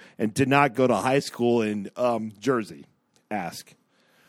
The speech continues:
"Why didn't Gomer contribute to us <laughs> buying beer for fifteen twenty-three?"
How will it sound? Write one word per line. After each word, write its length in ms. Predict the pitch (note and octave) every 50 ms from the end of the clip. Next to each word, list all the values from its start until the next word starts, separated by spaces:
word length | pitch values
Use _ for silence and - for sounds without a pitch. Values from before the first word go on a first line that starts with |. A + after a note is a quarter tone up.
| _ _ _ _ _ _ _ _
"Why 480 | - G#2+ G#2+ B2 C3 B2+ B2 D#3 F3+ G3
didn't 460 | D3 B2+ D3 F3 F3+ F3 D3+ C#3+ B2+
Gomer 340 | C#3 D3+ D3+ D#3+ E3 E3 D#3
contribute 600 | - E3 D3+ C3 - - D3+ C#3+ C3 C3+ B2+ -
to 220 | - C3+ B2 - -
us 200 | C3 C3 - -
<laughs> 200 | B2+ A2+ - -
buying 220 | F#3+ F3 E3 D#3 C3+
beer 320 | A#2+ D3+ D3+ D3 C#3+ D3
for 200 | - - C#3+ C3+
fifteen 520 | - - D3+ D3 - - - E3+ D3+ C#3
twenty-three?" 760 | C3 - - D3+ C#3+ C3+ B2 A#2+ - C3 A#2 G2+ E2 C#2+ D2